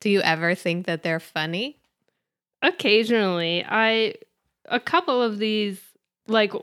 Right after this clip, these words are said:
Speaker 2: um, one oh six across, cognac letters, um, I only got that by getting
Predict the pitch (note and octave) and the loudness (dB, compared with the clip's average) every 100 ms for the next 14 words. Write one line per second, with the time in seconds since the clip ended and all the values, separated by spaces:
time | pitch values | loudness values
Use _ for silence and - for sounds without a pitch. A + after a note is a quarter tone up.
0 | - G#3 G3 F#3 E3+ F3 E3+ - - G#3 | -2 0 2 2 0 -2 -6 -8 -14 -6
1 | G3 G#3 A3 F#3+ F3+ - - G#3 C4 - | 0 2 4 2 -2 -6 -4 -2 -4 -10
2 | - B3 - C4+ C4 C#4+ D#4 - - - | -6 -6 -4 0 2 2 0 -6 -14 -6
3 | G3+ G3+ A#3 B3+ C4+ C4+ C4 C4+ C#4+ D4+ | -2 2 2 2 0 -4 -4 -2 -2 -2
4 | D4+ - - _ _ _ - G3 F#3+ F3 | -4 -10 -20 _ _ _ -2 2 2 2
5 | E3+ E3 _ - G3+ G3 G3 G3+ G3+ G3 | -2 -4 _ 0 2 4 2 2 2 0
6 | E3+ F#3+ F#3 F3+ F#3 F3+ F3+ - _ - | 0 2 2 0 0 0 -2 -6 _ -2
7 | F3+ F3 F3 F3 E3+ E3+ E3+ - | -2 -2 -2 -2 -2 -2 -4 -6